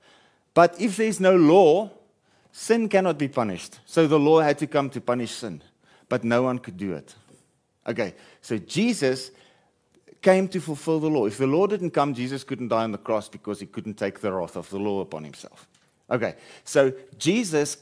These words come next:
came so that it might fulfill the scriptures. So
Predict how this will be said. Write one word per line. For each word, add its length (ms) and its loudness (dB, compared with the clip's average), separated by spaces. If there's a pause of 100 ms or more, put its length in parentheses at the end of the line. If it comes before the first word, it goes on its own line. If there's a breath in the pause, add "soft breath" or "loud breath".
came 380 2
so 460 2
that 160 0
it 140 -4
might 280 0
fulfill 600 -4
the 300 0
scriptures. 720 -12 (440 soft breath)
So 240 2